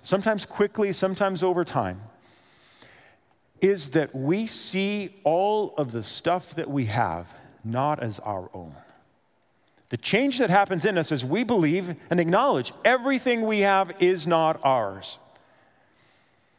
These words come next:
That's a fact. It belongs to God. It's His. He's given it to you and to me to steward, to borrow for a time, but it's all His.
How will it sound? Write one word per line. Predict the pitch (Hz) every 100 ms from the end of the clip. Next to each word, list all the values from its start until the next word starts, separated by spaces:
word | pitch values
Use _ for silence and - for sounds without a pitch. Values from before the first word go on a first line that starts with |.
| _ _
That's | 175 208
a | 196
fact. | 147 202 196 - -
It | 147
belongs | 160 143 147 143 131
to | -
God. | 110 85 - - - - -
It's | 104
His. | - - 92 64 - - _ _ _ _ - -
He's | 147 110 - 104
given | 113 185 220
it | 220 190
to | -
you | 120 151 220 208
and | 120
to | -
me | 120 147 190
to | 117
steward, | - - 196 220 220 185
to | 147
borrow | 117 - 175 202 214 220 220 - -
for | - - 180
a | 254
time, | - 214 127 156 - - - _ _ _ _
but | 147
it's | 139 175
all | 214
His. | 196 254 349 - - -